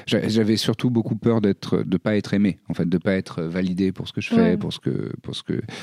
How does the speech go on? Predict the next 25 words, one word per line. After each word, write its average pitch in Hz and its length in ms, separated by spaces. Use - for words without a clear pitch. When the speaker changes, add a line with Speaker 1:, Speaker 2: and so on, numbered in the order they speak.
Speaker 2:
Je - 60
Speaker 1:
qu'on, 87 80
Speaker 2:
comprends 85 240
totalement. 180 340
Speaker 1:
que 104 120
les 101 80
gens 104 160
disent, 92 280
euh, 87 320
ah, 95 60
bon, - 300
ils 110 220
s'en 101 140
foutent, - 400
euh, 85 140
ils 82 40
disent, 85 220
il 82 180
a 85 60
pas - 80
de - 120
talent, 80 240
ce - 140
mec, 85 220
euh, 82 100